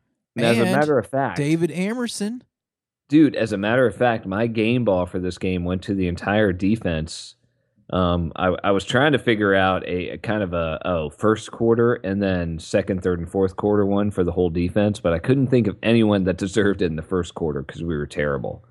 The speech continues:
Speaker 1: So my game ball goes to the defense. They stepped up. They went through about a quarter or so, and then suddenly it was like, "Oh, yeah, we, we have gotta beat these guys. We're better. We are better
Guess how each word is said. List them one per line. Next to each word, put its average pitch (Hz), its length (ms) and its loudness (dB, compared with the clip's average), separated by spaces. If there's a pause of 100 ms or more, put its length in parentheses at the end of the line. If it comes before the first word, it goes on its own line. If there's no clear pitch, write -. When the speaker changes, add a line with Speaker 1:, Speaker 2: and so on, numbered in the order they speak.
(540)
Speaker 1:
So 95 680 4
my 101 240 2
game 110 260 4
ball 110 200 4
goes 110 240 4
to - 120 -8
the 113 100 -4
defense. 120 680 -6 (1040)
They 101 120 0
stepped - 460 0
up. 131 340 2 (180)
They 104 100 0
went 107 180 -2
through 113 120 2
about 101 220 2
a 95 40 -2
quarter 113 440 0
or 113 60 2
so, 113 340 4
and 101 120 -2
then 92 400 -6
suddenly 104 500 0
it 95 40 0
was 95 140 -2
like, 98 180 0
"Oh, 165 280 4
yeah, 120 320 2
we, 110 300 -2
we 123 240 0
have 101 120 0
gotta 95 260 -2
beat 131 200 -2
these 90 200 -6
guys. 69 400 -8
We're 98 160 0
better. 117 540 2 (220)
We 165 300 4
are 120 220 4
better 131 680 2